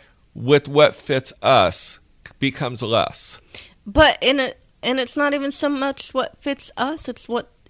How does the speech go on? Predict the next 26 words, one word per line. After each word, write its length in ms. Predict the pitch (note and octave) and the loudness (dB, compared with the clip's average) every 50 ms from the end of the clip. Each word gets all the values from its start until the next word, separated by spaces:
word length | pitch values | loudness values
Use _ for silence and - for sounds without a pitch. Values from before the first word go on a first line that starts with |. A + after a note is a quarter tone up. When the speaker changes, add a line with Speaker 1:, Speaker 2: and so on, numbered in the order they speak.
| _ _ _ | _ _ _
Speaker 2:
what 480 | A3+ A#3 A3+ A#3+ C4+ C#4 - - _ _ _ | -12 -12 -8 -6 -4 -4 -6 -6 _ _ _
fits 260 | - - C4 B3+ - | -8 -8 -6 -6 -4
us 240 | C4 B3+ B3+ - - | -6 -6 -6 -6 -6
at 160 | B3+ B3+ - | -6 -6 -4
that 200 | - G#3+ - - | -4 -6 -6 -6
time. 420 | - - C4+ G4+ A4+ B3+ F3 D#3+ - | -8 -8 -10 -8 -8 -10 -12 -6 -2
Speaker 1:
That's 220 | C#3+ D3 D3+ - E3 | 0 0 0 0 -2
what 120 | C#3+ C#3+ | -2 -2
I 60 | C#3 | -2
mean. 320 | C#3 D3+ D#3 G#2 A#1 - - _ _ _ | -2 -4 -6 -6 -8 -10 -14 _ _ _
Speaker 2:
Yeah. 340 | - - C#4+ A3+ F3 E3+ - | -6 -6 -4 -4 -6 -8 -10
Speaker 1:
So, 340 | - - - D#3 D3+ D3 C3+ | -8 0 4 6 6 6 8
like, 340 | C#3 C#3+ C#3+ C3+ - - - | 8 6 6 6 4 0 0
uh, 180 | - C#3 C3+ B2 | 2 2 2 2
we 160 | B2+ D#3 D#3+ E3 | 0 0 -2 0
look 240 | D#3 D#3 D3 - | 0 -2 -2 -2
for 140 | - - C3 | -4 -6 -6
full 260 | - - - C3+ C3+ | -6 -4 -2 -2 -2
swap 400 | C#3+ - - - C3+ C3+ C3 - | -2 -4 -2 0 0 0 0 -2
couples. 600 | - - D3 A2 - - G2 F2 G2 D3 - - | -2 2 2 2 2 2 -2 -4 -4 -4 -6 -6
Speaker 2:
Mm-hmm. 340 | - A#3 A#3 A#3+ A3 A#3+ C#4 C4+ - _ _ _ _ _ | -8 -6 -6 -6 -8 -8 -10 -12 -16 _ _ _ _ _
Speaker 1:
And 680 | - C3 C3+ C3 B2+ B2+ B2+ B2 B2 A#2+ A#2 A#2+ A#2 A#2 | -2 0 2 2 2 2 2 2 2 0 0 -2 -4 -6
so, 200 | - - D3 C3 A#2+ | -6 -4 -4 -2 0
therefore, 680 | C#3 D3 D#3 D#3+ - - C3+ B2 B2 B2 - - - | 2 0 0 0 -2 -2 0 2 4 4 2 4 4
our 480 | G#2+ C#3 C#3 C#3 C3+ C3 A2+ A#2+ C3 - - _ _ _ | 4 6 6 6 6 4 4 2 -2 -4 -10 _ _ _
full, 920 | - - - - - D#3+ E3 D#3 D3 D3 C#3+ C#3 C3+ C3+ C3 C3 B2 A#2+ | -20 -20 -20 -4 2 6 6 6 6 6 4 2 2 0 0 0 -2 -6